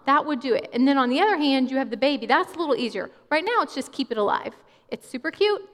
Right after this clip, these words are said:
It eats and it sleeps and it smiles, and you just want it to keep living. And my motto is, if you can get in the car and remember the baby in the diaper bag, you're golden, right? That's, that's really key. So write that down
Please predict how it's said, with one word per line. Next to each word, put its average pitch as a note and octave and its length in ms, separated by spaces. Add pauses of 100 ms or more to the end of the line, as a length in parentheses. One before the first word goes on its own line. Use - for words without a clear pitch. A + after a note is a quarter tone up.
It A#3+ 140
eats D4+ 300
and B3+ 100
it - 160
sleeps - 320
and G#3 120
it - 100
smiles, D4 480
and A#3 140
you B3+ 100
just C#4 220
want C4 160
it A#3+ 80
to A#3+ 80
keep C#4+ 260
living. A3 300
And G3+ 100
my D4+ 240
motto B3 480
is, G3+ 220 (340)
if A3+ 100
you B3+ 220
can F#4+ 160
get E4+ 140
in D#4+ 100
the D4+ 80
car B3 220
and A#3 80
remember G#3 260
the G3 80
baby C4 300
in B3 80
the A#3 40
diaper G3+ 260
bag, F#3 240 (280)
you're A3+ 140
golden, F#3+ 340 (920)
right? G#3+ 200
That's, A#3+ 240 (100)
that's B3 280
really C4+ 340
key. C4 220
So B3 180
write B3+ 280
that C#4 160
down G#3 320